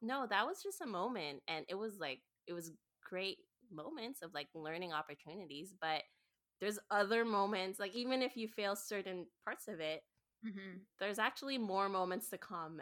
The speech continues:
Speaker 1: and more learnings and probably, like, more difficult moments to come too, right?
Speaker 2: Yeah, yeah. It, I mean, yeah, I remember, like, when I, 'cause I, when I started college, it w-, I was, like, straight out of high school.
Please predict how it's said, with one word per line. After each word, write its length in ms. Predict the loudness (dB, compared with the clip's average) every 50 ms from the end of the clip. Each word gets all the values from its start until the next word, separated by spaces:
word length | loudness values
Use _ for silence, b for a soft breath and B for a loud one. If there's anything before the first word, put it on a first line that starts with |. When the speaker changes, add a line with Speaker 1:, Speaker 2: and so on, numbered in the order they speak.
| -8 -6
Speaker 1:
and 240 | -4 -4 -2 -2 -2
more 260 | 0 2 4 4 4 4
learnings 480 | 4 2 2 2 0 -2 -4 -4 -6 -8
and 140 | -10 -8
probably, 340 | -8 -6 -6 -6 -6 -6 -6
like, 200 | -6 -6 -4 -4
more 260 | -2 0 0 0 0
difficult 460 | 0 -2 -4 -4 -6 -10 -10 -12 -8 -8
moments 360 | -8 -8 -8 -8 -10 -12 -14
to 60 | -18 -14
come 240 | -14 -12 -12 -12 -14
too, 200 | -14 -16 -16 -14 -12 -10
right? 240 | -8 -8 -8 -10 _ _ _ _ _ _ -8
Speaker 2:
Yeah, 380 | -6 -4 -2 -2 -4 -4 -6 -10 -16 _ -14
yeah. 300 | -12 -10 -10 -10 -12 -14 -16 _ _ _ _ _ _ _ 0
It, 180 | 2 2 4 4
I 140 | 2 2 2
mean, 220 | 0 -2 -2 0
yeah, 140 | 0 2 2
I 100 | 2 2
remember, 400 | 2 2 0 0 0 0 0 2
like, 200 | 2 0 0 0
when 140 | -4 -2 -2
I, 140 | -2 -2 -4
'cause 180 | -6 -8 -4
I, 120 | -2 -2 -2
when 160 | -2 -4 -4
I 260 | -4 -4 -4 -6 -8
started 520 | -10 -12 -10 -8 -6 -6 -4 -6 -8 -10 -10
college, 480 | -8 -6 -4 -4 -4 -4 -6 -8 -6
it 60 | -6
w-, 160 | -6 -6 -6 -6
I 80 | -6 -4
was, 160 | -4 -4 -6 -6
like, 140 | -8 -8
straight 440 | -8 -10 -8 -8 -8 -6 -6 -6 -6
out 140 | -8 -8 -8
of 100 | -10 -10
high 280 | -12 -10 -8 -8 -8 -6
school. 560 | -10 -12 -14 -12 -10 -10 -8 -8 -8 -10 -12